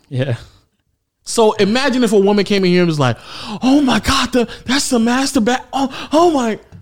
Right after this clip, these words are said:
Speaker 2: They'll lose their mind.
Speaker 1: Yeah.
Speaker 2: So they just, just enjoy yourself.
Speaker 1: Mm.
Speaker 2: Stop asking too many questions. Stop looking
Speaker 1: Okay,
Speaker 2: around.
Speaker 1: okay.
Speaker 2: Enjoy yourself.
Speaker 1: All right.
Speaker 2: That's it.
Speaker 1: All right, word, word.
Speaker 2: 'Cause after tonight,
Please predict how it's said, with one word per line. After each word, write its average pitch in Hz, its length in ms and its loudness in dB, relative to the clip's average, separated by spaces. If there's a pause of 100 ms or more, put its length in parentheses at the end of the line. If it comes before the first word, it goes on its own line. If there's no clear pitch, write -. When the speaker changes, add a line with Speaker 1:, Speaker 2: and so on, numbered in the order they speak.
(320)
Speaker 2:
They'll 285 220 2
lose 339 200 4
their 330 120 2
mind. 220 640 2
Speaker 1:
Yeah. 113 240 -4
Speaker 2:
So 254 160 -4
they 285 140 0
just, 277 380 -8
just 311 360 -6
enjoy 202 380 0
yourself. 143 600 -4
Speaker 1:
Mm. 127 500 2
Speaker 2:
Stop 247 280 -4
asking 226 380 -2
too 214 200 -4
many 196 240 0
questions. 202 640 -4
Stop 208 280 0
looking 208 320 0
Speaker 1:
Okay, 269 280 0
Speaker 2:
around. 240 260 2 (120)
Speaker 1:
okay. 403 300 -2 (920)
Speaker 2:
Enjoy 247 480 2
yourself. 220 840 2
Speaker 1:
All 196 160 -6
right. 240 400 -4
Speaker 2:
That's 127 240 0 (240)
it. 151 300 -2 (200)
Speaker 1:
All 135 80 -10
right, 135 180 -6
word, 120 380 -6
word. 123 400 -8
Speaker 2:
'Cause 185 280 0
after 262 320 -2
tonight, 330 640 0